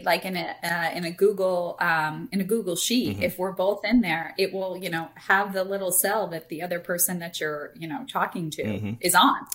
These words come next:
Speaker 2: And
Speaker 1: It's, it's, it's really
Speaker 2: you
Speaker 1: cool.
Speaker 2: can see them typing in real time and everything. It's great. Um, so what are some of the other pros and cons of switching to a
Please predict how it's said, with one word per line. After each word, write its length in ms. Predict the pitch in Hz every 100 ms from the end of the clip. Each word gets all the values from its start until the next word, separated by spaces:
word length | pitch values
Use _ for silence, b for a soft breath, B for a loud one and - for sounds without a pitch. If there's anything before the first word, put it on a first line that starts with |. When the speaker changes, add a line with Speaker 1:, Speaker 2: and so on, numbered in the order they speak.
| - -
Speaker 2:
And 120 | 175
Speaker 1:
It's, 360 | 185 185 - -
it's, 200 | 185 -
it's 200 | 180 -
really 200 | 170 147
Speaker 2:
you 60 | 139
Speaker 1:
cool. 80 | 143
Speaker 2:
can 80 |
see 160 | 107 110
them 160 | 95 -
typing 320 | 98 95 98
in 100 | 95
real 160 | 92
time 300 | 87 98 92
and 100 | 98
everything. 360 | 92 104 - -
It's 120 | -
great. 280 | - 95 - _ B B B B -
Um, 400 | 120 120 117 - _
so 180 | - -
what 260 | 151 160 233
are 60 |
some 140 | 220 196
of 40 |
the 120 | 156
other 140 | 139 135
pros 420 | - 131 123 123
and 120 | 113
cons 520 | 107 117 107 101 101
of 120 | 101 92
switching 500 | - 123 - 101 98
to 500 | - 98 92 85 -
a 300 | 92 87 87